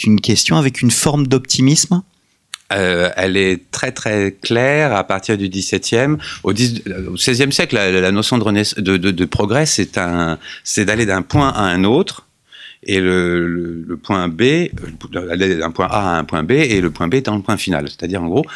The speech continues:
Speaker 2: on est dans cette logique, comme dans la logique de l'histoire, dans l'imaginaire chrétien, c'est-à-dire qu'avec un, un, un début, un milieu, une fin.
Speaker 1: Hmm.
Speaker 2: Et, euh, la notion de progrès, elle, euh, va évoluer,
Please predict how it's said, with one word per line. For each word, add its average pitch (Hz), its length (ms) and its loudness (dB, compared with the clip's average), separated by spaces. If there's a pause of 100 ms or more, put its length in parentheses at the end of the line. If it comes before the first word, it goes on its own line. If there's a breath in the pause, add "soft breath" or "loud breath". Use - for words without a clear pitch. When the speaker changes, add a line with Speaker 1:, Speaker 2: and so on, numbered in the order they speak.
(160 loud breath)
Speaker 2:
on 117 140 2
est 147 80 2
dans 135 120 0
cette - 240 -4
logique, 127 360 0
comme 294 180 4
dans 180 80 4
la 135 140 4
logique 113 280 2
de 101 100 2
l'histoire, 95 500 -2 (180)
dans 90 80 -2
l'imaginaire 78 460 -4
chrétien, 156 340 -2 (380 loud breath)
c'est-à-dire 98 360 -2
qu'avec 104 440 -4
un, 95 120 -8
un, 87 880 -4
un 87 60 -2
début, 95 260 0
un 127 60 2
milieu, 104 240 2
une 92 100 0
fin. - 160 -8 (320 loud breath)
Speaker 1:
Hmm. 127 60 2 (340)
Speaker 2:
Et, 110 380 2 (100)
euh, 98 440 2
la 90 100 0
notion 95 220 0
de 85 40 -2
progrès, 139 560 -2 (120)
elle, 165 400 0 (140)
euh, 92 600 -2
va 95 320 0
évoluer, 107 640 0